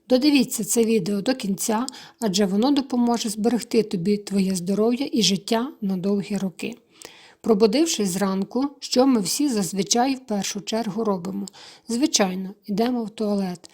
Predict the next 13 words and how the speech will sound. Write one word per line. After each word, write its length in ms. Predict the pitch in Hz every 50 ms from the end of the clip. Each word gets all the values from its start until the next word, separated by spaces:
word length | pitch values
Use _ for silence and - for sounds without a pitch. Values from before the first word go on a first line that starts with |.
| - - - - -
І 100 | - 247
тут 220 | - 339 359 339 302
ми 160 | 240 226 214
бачимо, 560 | 175 190 190 185 180 - - 233 247 277 294
як 280 | 277 220 220 214 208 214 -
із 180 | 254 185 165
мочою 480 | 202 196 185 - - 233 247 269 294 294
втрачаємо 680 | 285 - - 202 190 - - 208 202 220 247 269 269
приблизно 580 | 262 - 208 180 170 202 214 226 220 240 233 208
пів 320 | 214 - 233 254 269 220
літри 380 | 202 190 220 220 220 214 208 202
води. 380 | 180 202 196 165 180 170 175 170 - _ _ - - - - - _ _
Питання: 560 | - 254 254 - 247 202 190 190 190 185 190